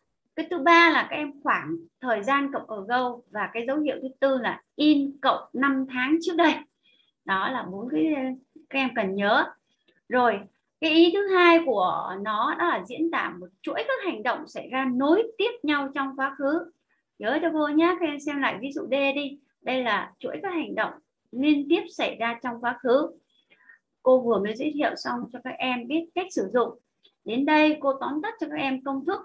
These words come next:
của quá khứ đơn. Rồi, chúng ta đi cái thứ nhất là thể khẳng định, dấu cộng tượng trưng khẳng định nhá. Ta có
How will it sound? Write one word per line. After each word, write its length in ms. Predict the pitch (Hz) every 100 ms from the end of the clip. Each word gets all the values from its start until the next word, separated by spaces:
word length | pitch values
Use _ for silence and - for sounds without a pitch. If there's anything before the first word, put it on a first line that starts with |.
| _
của 140 | - - 175
quá 80 | 233
khứ 80 | 277
đơn. 260 | 277 277 - - _ _ _ _ _ _ _ _ - - - _ _ _ _ _ _ _ _ _ _ -
Rồi, 240 | 233 190 - - _ _
chúng 160 | 277
ta 120 | 285 262
đi 380 | 277 277 277 233
cái 180 | 233 269
thứ 60 |
nhất 300 | 294 339 466 494 _ _ _ _ _ _ _ _ _ _
là 680 | 196 220 226 220 208 202 202 _ _ _ _ _ _ _ -
thể 220 | 247 202 226
khẳng 180 | 180 214
định, 340 | 247 - - _ _ _ _ _ - 233
dấu 180 | 247 -
cộng 220 | 269 -
tượng 140 | 202 202
trưng 200 | 302 294
khẳng 200 | 185 196
định 260 | 233 233
nhá. 200 | 277 330 320
Ta 80 |
có 120 | 302